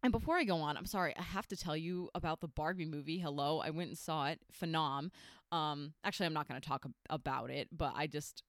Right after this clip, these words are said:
<laughs> I went and I saw it last week with my friends, and we, um, we dressed up, obvi, and I was like, I, I, I was not expecting it to be this big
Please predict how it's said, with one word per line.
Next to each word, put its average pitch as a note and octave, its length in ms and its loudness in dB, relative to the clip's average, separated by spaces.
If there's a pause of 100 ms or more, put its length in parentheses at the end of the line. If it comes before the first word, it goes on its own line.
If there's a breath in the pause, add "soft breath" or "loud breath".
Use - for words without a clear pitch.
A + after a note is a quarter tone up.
<laughs> A#3+ 420 4
I G3 120 2
went G3+ 220 0
and G3+ 120 0
I F3 80 0
saw F3 280 0
it D#3+ 60 0
last E3 260 -2
week E3+ 300 -6 (460 loud breath)
with D#3+ 260 2
my D3+ 100 -2
friends, D3 460 -2
and D#3 260 -4
we, D3 400 -2 (220)
um, C3+ 460 -2 (680)
we D#3+ 240 -4
dressed D3 460 -6
up, E3+ 340 -2 (420)
obvi, D3+ 580 0 (100)
and C#3+ 580 -2 (160)
I D#3 220 -2
was D3+ 320 -6
like, D3 260 -6
I, D#3 240 -4 (180)
I, - 320 -8
I C#4+ 100 8
was B3+ 260 4
not B3 260 2
expecting F#3 640 -4
it - 180 -8
to F3+ 120 -2
be C#3 400 -6 (440 soft breath)
this E3+ 260 0
big D3+ 420 2